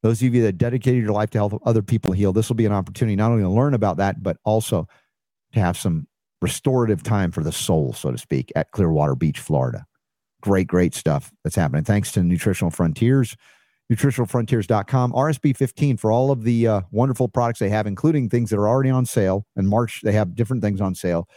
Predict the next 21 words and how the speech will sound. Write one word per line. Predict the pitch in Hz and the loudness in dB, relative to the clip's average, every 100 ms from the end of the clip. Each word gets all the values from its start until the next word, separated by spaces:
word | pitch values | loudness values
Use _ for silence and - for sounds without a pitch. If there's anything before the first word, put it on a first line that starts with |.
| _ _ - | _ _ -4
and | 101 | -2
you | 98 | 0
can | 95 | 0
double | 110 107 | 0 0
dip | 87 107 - | 0 -2 -2
with | 98 | -4
the | |
R | 101 | 0
S | 92 - | -2 -2
B | 87 | -4
fifteen | - 95 110 92 | -4 -6 -6 -2
code, | 95 | 0
including | 92 160 202 147 | 0 0 0 2
the | 123 | 2
Enter | 123 135 | 2 0
D | 110 117 | 0 0
M | 117 107 | 0 0
G, | 110 98 - _ _ - | -2 -2 -6 _ _ -8
Advanced | 95 107 113 - | -4 -2 -4 -2
Immune | 107 107 | 0 0
Support, | - 104 101 82 | -2 -2 -2 -2